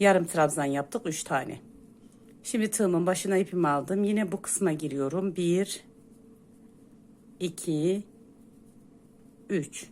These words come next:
Üç tane yarım trabzan bu kısma. Tığımın başına ipimi aldım. Hemen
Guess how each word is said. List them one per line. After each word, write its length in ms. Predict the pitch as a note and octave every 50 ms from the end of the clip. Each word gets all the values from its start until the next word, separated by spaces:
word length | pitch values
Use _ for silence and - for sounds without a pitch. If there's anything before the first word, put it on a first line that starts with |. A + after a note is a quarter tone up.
| - - - - - - - -
Üç 180 | C4 B3+ -
tane 440 | - - E3+ D#3+ F#3 G3+ A3+ A#3 - - - - - - - - - - -
yarım 300 | - F#3 F#3+ F3+ F3+ E3+
trabzan 520 | E3 - D#3+ D3+ D3+ D3+ - G#3+ G#3+ G3 E3+
bu 120 | D#3+ D#3
kısma. 440 | - - - - - D3 C3 B2 - - - - - - - - -
Tığımın 360 | - - G#3+ G3+ G#3 G#3+ G#3+
başına 320 | G3+ G#3+ G#3 - G#3+ G#3+ G3
ipimi 320 | G3+ - - F#3+ F#3 D#3
aldım. 360 | D3 D3 D3+ D#3 F#3 A3 A3
Hemen 400 | F3+ G3+ F#3+ F3+ G3+ G#3+ A3+ A#3+